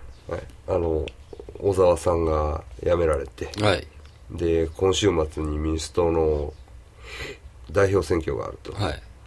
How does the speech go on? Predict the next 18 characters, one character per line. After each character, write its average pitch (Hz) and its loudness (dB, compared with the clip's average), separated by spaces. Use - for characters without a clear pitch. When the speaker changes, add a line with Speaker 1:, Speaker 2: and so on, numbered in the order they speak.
Speaker 1:
い 82 -2
う 73 -6
こ - -8
と - -10
な - -10
ん - -12
で - -14
す - -8
ね。 95 0
で、 104 10
ま 101 6
あ、 73 4
小 98 4
沢 95 8
さ 90 0
ん 80 0
B 76 0
型。 71 -4